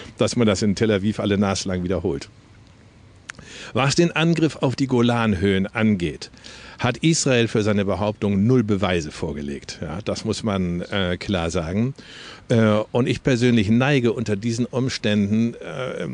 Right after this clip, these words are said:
ich, ich will mal sagen, ähm, auch angesichts der lügengewohnten Politik aus Tel Aviv, das ist ja, äh, auch eine Tatsache,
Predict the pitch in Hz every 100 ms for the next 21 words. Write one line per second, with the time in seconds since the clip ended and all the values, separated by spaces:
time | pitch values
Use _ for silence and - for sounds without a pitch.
0 | 107 - - - 107 117 127 110 113 110
1 | 107 104 - - 98 _ _ _ _ _
2 | - - 120 107 101 104 _ - 123 -
3 | 131 127 104 110 - 113 95 101 165 156
4 | 139 120 110 98 123 143 - 110 - 107
5 | 98 - 147 104 95 120 104 95 143 151
6 | - 135 135 156 - 123 98 90 - -
7 | - - - - 107 104 143 139 131 98
8 | - 139 160 - 95 101 113